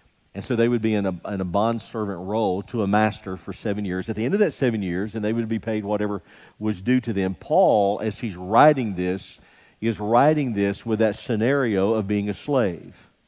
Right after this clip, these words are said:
And he says, "You may be in a situation where you are a slave. I want you to know that you need to obey in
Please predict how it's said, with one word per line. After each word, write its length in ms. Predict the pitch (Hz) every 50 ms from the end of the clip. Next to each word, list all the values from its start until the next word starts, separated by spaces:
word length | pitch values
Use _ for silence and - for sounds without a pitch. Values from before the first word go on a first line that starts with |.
| _ _ _ _ _ _ _ _ _ _ _ _ _ _ _ _ _ _ _ _ _
And 140 | - 117 131
he 60 | 131
says, 260 | 117 - 143 127 110 120
"You 120 | 165 196
may 140 | 202 196 180
be 120 | 165 165
in 60 | 156
a 60 | 147 131
situation 640 | - 151 127 - 143 131 123 120 117 - 131 127
where 160 | 101 117 135 131
you 220 | 131 131 127 127
are 160 | 123 123 123
a 40 | 113
slave. 440 | - - - 135 135 123 104 92 -
I 120 | 101 110
want 440 | 113 117 117 123 143 160 180 - -
you 80 | 170 151
to 100 | 160 151
know 300 | 139 123 107 101 101 104
that 140 | 113 120
you 280 | 113 107 120 151 160 165
need 220 | 165 160 160 -
to 120 | - 156 147
obey 540 | 147 143 127 117 104 98 92 98 107 117 - - - - - - - _ -
in 200 | 127 127 127 131